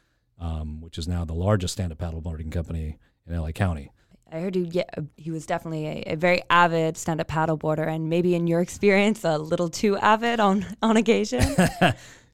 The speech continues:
Speaker 1: Yeah, you know, Mike was one of those guys that always pushed the limits. Uh, you know, he and I started paddleboarding, gosh, really, you know, c-, call it two thousand seven here in Santa Monica. And one time he talked me into paddleboarding from,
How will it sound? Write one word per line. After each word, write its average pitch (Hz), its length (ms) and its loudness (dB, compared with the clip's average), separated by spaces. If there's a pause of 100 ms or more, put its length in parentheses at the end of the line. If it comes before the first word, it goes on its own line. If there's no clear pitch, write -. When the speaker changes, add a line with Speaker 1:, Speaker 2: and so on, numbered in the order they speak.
Speaker 1:
Yeah, 131 420 6
you 123 120 4
know, 127 120 6
Mike 127 240 4
was 127 120 4
one 127 100 6
of 120 80 4
those 120 140 4
guys 117 300 4
that 104 80 2
always 110 240 4
pushed - 240 -2
the 117 80 0
limits. 110 480 0
Uh, 98 460 -4
you 101 180 -8
know, 98 140 -2
he 104 140 -2
and 113 100 0
I 107 100 0
started 104 260 -2
paddleboarding, 101 680 0 (760)
gosh, 95 420 -10
really, 110 720 4
you 110 100 -6
know, 80 220 -8 (220)
c-, 127 240 -18
call 107 160 -2
it - 100 -12
two 135 160 0
thousand 117 320 2
seven 104 340 2
here 95 140 2
in 92 80 0
Santa 95 220 0
Monica. 95 520 -2 (400)
And 90 100 -2
one 107 140 4
time 101 240 2
he 95 80 2
talked 98 240 0
me 104 80 0
into 90 160 0
paddleboarding 95 640 0
from, 90 440 -4